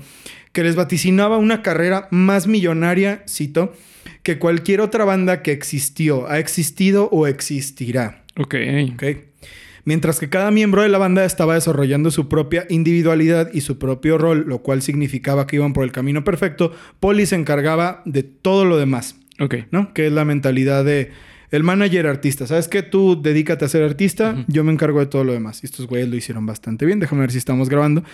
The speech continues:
Speaker 1: porque luego nos pasan cosas bien graciosas, güey. Ok.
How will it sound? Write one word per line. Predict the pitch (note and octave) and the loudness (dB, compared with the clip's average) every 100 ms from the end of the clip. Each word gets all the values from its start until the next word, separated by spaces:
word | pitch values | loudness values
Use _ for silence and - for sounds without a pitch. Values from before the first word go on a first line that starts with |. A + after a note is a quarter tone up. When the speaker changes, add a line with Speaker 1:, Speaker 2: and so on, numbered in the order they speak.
| - - | -20 -12
Speaker 1:
porque | - A#2+ | -8 0
luego | C3 C#3+ | 2 2
nos | C3+ | 2
pasan | D3 C3+ D3+ | 0 2 2
cosas | D3+ C#3 C3+ | 0 0 0
bien | C3 D#3+ G3+ | 2 2 2
graciosas, | A#3 B3 - D#3 D3 C#3+ | 2 0 0 2 2 2
güey. | D#3 F#3+ - - - - - - - - - | 2 0 -2 -20 -20 -20 -20 -20 -20 -12 -4
Ok. | C#3+ | -2